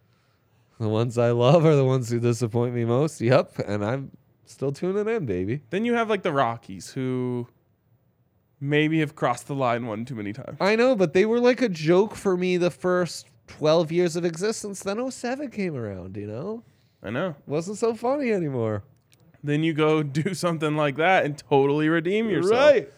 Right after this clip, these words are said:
Speaker 1: right.
Speaker 2: I
Speaker 1: Yeah.
Speaker 2: fear as though,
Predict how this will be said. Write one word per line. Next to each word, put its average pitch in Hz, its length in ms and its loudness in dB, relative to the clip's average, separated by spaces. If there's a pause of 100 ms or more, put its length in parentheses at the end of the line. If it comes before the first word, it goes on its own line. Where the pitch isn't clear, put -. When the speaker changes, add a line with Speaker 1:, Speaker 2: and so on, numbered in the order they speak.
(220)
Speaker 1:
right. 233 380 2 (1080)
Speaker 2:
I 147 120 4
Speaker 1:
Yeah. - 180 0
Speaker 2:
fear 180 340 6
as 135 240 0
though, 131 680 2